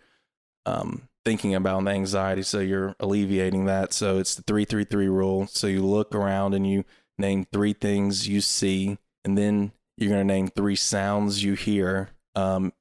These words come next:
and then you're gonna move three parts on your body. And that's just getting your mind and brain, um,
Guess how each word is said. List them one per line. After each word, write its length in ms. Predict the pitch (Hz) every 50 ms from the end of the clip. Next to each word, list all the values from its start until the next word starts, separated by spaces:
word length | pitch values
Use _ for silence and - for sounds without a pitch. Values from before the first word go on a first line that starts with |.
| _ _ -
and 100 | 107 107
then 100 | 107 107
you're 100 | 104 104
gonna 160 | 101 101 95
move 300 | 98 101 98 95 - - -
three 340 | 110 104 107 104 104 101 92 - _
parts 640 | - - 107 101 98 95 - - - - - - - _
on 160 | - 101 101 95
your 180 | 95 92 92
body. 560 | 90 92 95 92 92 92 95 95 90 95 98 - - _ _ _ _ _ _ _ _ _ _ _ _
And 180 | - 104 101 104
that's 240 | 104 107 98 95 -
just 220 | - 104 92 -
getting 220 | 104 113 107 104 104
your 160 | 104 101 95
mind 560 | 98 98 101 101 101 98 98 98 101 98 - - - - - _ _ _
and 360 | - 107 101 98 98 95 95
brain, 560 | 95 107 104 101 104 104 101 98 95 98 95 - - _ _ _ _ -
um, 420 | - - - - 62 - - -